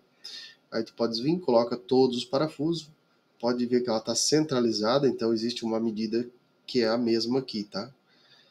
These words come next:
Ok? Aí tu vai vir aqui, bota um parafusinho e aqui também, ó, consegue colocar um parafusinho, tá? Não esquece de colocar a cola branca aí, porque senão isso aí gera ruído, tá? Aqui, ó, vai encostar, cola branca, cola branca. Sempre tem que passar cola branca.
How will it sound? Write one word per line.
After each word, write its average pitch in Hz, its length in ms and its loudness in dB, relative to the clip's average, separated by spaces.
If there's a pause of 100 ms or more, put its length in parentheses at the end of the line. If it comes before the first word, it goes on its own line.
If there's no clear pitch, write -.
(280)
Ok? 139 460 -2 (100)
Aí 107 120 -4
tu - 100 -8
vai 110 100 2
vir 117 160 0
aqui, 117 240 -4
bota 110 240 -6
um 107 60 -6
parafusinho 151 680 -2 (680)
e 139 100 0
aqui 139 220 -4
também, 139 340 4
ó, 143 100 0 (200)
consegue 127 380 -2
colocar 131 320 0
um 127 100 2
parafusinho, 127 720 -2
tá? 117 200 -2 (1400)
Não 110 200 -2
esquece 127 340 2
de - 60 -10
colocar 127 300 0
a 120 40 -6
cola 127 220 0
branca 120 340 0
aí, 120 140 2
porque 123 180 -4
senão 123 300 0
isso 120 160 -4
aí 123 100 0
gera 117 260 0
ruído, 117 380 2
tá? - 240 -10 (140)
Aqui, - 260 -2
ó, 104 60 2
vai 104 140 -2
encostar, 113 440 -4
cola 113 240 -2
branca, 113 360 0
cola 113 200 -2
branca. 110 340 -2 (560)
Sempre - 420 2
tem 143 120 -4
que - 40 -14
passar - 300 -2
cola 143 240 0
branca. 98 340 -4